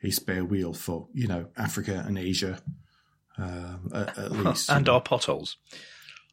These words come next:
Speaker 1: And our potholes.
Speaker 2: To be,
Speaker 1: So
Speaker 2: to be
Speaker 1: all the
Speaker 2: fair,
Speaker 1: models
Speaker 2: because, uh, it, it, the, the state of the roads now, how many people are complaining of broken alloys? So a bit of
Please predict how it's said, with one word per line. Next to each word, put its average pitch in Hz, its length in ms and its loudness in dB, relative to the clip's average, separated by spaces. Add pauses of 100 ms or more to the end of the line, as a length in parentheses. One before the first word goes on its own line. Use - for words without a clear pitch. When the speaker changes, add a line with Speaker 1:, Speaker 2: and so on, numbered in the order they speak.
(300)
Speaker 1:
And 147 220 4
our 117 140 6
potholes. 101 480 0
Speaker 2:
To - 100 -10
be, 139 160 0
Speaker 1:
So - 100 8
Speaker 2:
to 160 80 12
be - 100 10
Speaker 1:
all 220 60 10
the 240 40 8
Speaker 2:
fair, 240 120 12 (120)
Speaker 1:
models 165 40 8
Speaker 2:
because, 139 540 6
uh, 185 100 2 (120)
it, 117 140 4
it, 104 320 0
the, 135 100 0
the 98 120 -2
state 127 220 6
of 104 60 2
the 113 80 0
roads 113 260 6
now, 107 200 4
how 110 120 4
many 110 220 4
people 104 340 -4
are 101 60 -2
complaining 104 540 -2
of 90 240 -6
broken 98 580 2 (160)
alloys? 82 640 4
So 90 400 2 (340)
a - 40 -8
bit 117 160 0
of 92 220 0